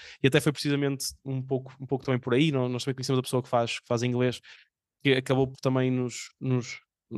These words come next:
dar este, esta ponte para fazermos lá, lá em português. E é um espaço extremamente agradável. E mesmo, e lá está, e muitos destes outros que, que neste momento estão, estão a aparecer no Porto e que estamos a criar, têm corrido muito bem, temos tido boas,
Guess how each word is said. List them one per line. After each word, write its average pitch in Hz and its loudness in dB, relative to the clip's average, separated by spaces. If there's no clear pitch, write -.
dar 131 6
este, - -4
esta 131 -2
ponte 135 0
para 131 -8
fazermos 127 -6
lá, 120 2
lá 120 0
em 117 -2
português. 107 -4
E 135 6
é - 8
um - 8
espaço 151 4
extremamente 147 2
agradável. 120 0
E 147 -4
mesmo, 160 0
e 190 -4
lá 196 0
está, 151 0
e - 0
muitos 196 -2
destes - -4
outros 170 -2
que, 131 -4
que 131 -12
neste 131 -6
momento 131 -2
estão, 131 -2
estão 131 -4
a 127 -2
aparecer 131 -4
no 127 -2
Porto 127 -4
e 131 -14
que - -18
estamos 127 -2
a 127 -2
criar, 127 0
têm 139 0
corrido 143 0
muito 139 -2
bem, 156 2
temos 139 -6
tido 139 -6
boas, 131 0